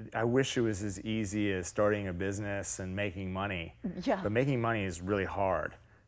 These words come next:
Speaker 1: because you have to deal with all the problems associated, all the, all the, all the issues.
Speaker 2: Mm-hmm.
Speaker 1: Like, no one, you know, in the beginning when we were building a business, like,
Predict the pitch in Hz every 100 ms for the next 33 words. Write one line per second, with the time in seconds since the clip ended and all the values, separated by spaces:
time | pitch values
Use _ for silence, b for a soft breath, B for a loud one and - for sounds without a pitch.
0 | - 101 95 135 117 107 107 95 87 92
1 | - 110 104 104 95 90 87 101 101 -
2 | 95 92 87 82 - b b b - -
3 | 120 123 107 - - 117 117 107 - -
4 | 131 117 120 - 117 - 110 90 73 85
5 | - - 98 143 147 - - - - -
6 | 123 170 185 147 107 95 90 B B B
7 | 120 143 147 139 147 160 143 131 131 131
8 | 120 110 123 120 92 82 - - - -
9 | - 107 107 -